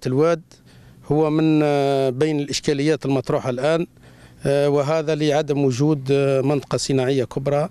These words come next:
مما أدى إلى نفور بعض المستثمرين أو،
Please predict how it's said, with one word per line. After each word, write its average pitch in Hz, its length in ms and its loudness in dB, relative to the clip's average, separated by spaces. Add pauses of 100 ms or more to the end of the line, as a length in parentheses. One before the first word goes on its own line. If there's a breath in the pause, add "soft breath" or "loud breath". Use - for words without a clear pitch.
مما 151 420 2
أدى 147 220 -2
إلى 143 340 0
نفور 143 400 0
بعض 131 240 -4
المستثمرين 139 720 0
أو، 135 480 0